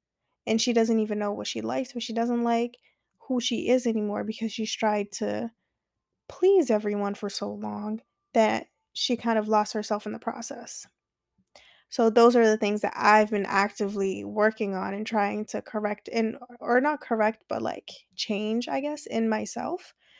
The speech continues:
because those are the things that have,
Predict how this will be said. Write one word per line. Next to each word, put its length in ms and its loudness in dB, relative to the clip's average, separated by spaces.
because 720 2
those 400 8
are 160 2
the 140 -2
things 340 -2
that 200 -2
have, 340 -6